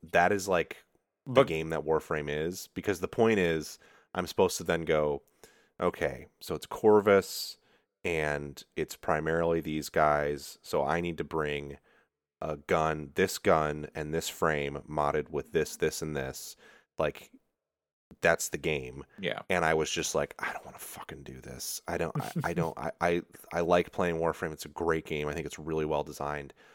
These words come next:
Speaker 1: But I, I was like, "I don't have," the part of my, the reason I wanna do loot and shoot is because I don't wanna have to, like, think super deeply.
Speaker 2: Yeah.
Speaker 1: I wanna th-, I wanna be engaged,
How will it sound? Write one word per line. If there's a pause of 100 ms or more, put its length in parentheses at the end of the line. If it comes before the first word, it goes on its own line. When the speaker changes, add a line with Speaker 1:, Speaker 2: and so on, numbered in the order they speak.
(340)
Speaker 1:
But
I, (140)
I
was
like, (100)
"I
don't
have," (640)
the
part
of
my,
the
reason
I
wanna
do
loot
and
shoot
is
because
I
don't
wanna
have
to,
like, (960)
think
super
deeply.
Speaker 2:
Yeah.
Speaker 1:
I
wanna
th-,
I
wanna
be
engaged,